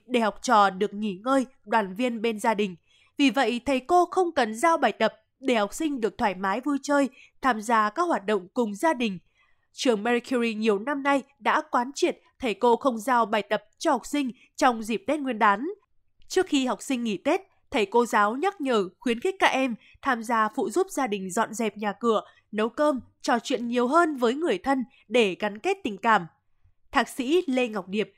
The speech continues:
nguyên trưởng phòng giáo dục tiểu học, Sở Giáo dục và Đào tạo Thành phố Hồ Chí Minh cho hay, quan điểm của ngành giáo dục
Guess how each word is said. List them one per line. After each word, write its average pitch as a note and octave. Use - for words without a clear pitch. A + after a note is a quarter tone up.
nguyên A#3+
trưởng G3+
phòng G3+
giáo A3
dục -
tiểu A3+
học, G#3
Sở A#3+
Giáo G#3
dục E4
và A3+
Đào G3+
tạo G#3+
Thành G#3
phố C#4
Hồ G#3+
Chí A#3+
Minh C4
cho C#4+
hay, A#3+
quan F4
điểm A3+
của A3
ngành G#3
giáo A#3
dục C#4